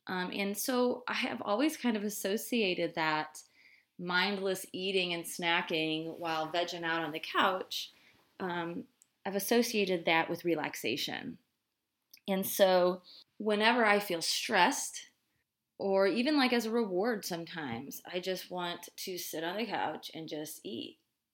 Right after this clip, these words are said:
and eat and eat and eat and eat. Uh, but the truth is, is that I'm not eating because I'm actually hungry.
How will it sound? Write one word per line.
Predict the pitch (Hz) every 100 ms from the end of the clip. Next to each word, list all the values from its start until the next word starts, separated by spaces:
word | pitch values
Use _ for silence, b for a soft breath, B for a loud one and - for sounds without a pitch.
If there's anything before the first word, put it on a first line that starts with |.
| _
and | 165 147
eat | 220 139 -
and | 180
eat | 190 -
and | 196
eat | 156 -
and | 190
eat. | 196 - - _ b b b b b _
Uh, | 202 196 196
but | 208 208 - _ -
the | 226
truth | 269 453 494
is, | 233 240
is | 247
that | 233
I'm | 226 220 202
not | 202 233 247 -
eating | 185 175 180
because | 175 - 160 160 -
I'm | 160 -
actually | 147 - 170 156 156 156
hungry. | 156 - 151 156 151 143 160